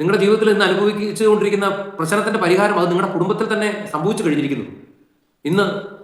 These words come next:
ഈ വീഡിയോ കാണുമ്പോൾ ദൈവസന്നിധിയിൽ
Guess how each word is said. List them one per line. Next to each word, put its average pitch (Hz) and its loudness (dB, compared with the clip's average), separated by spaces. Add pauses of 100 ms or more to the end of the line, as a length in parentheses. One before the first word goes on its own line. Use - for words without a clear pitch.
(360)
ഈ 180 0
വീഡിയോ 196 4
കാണുമ്പോൾ 190 2 (480)
ദൈവസന്നിധിയിൽ 226 4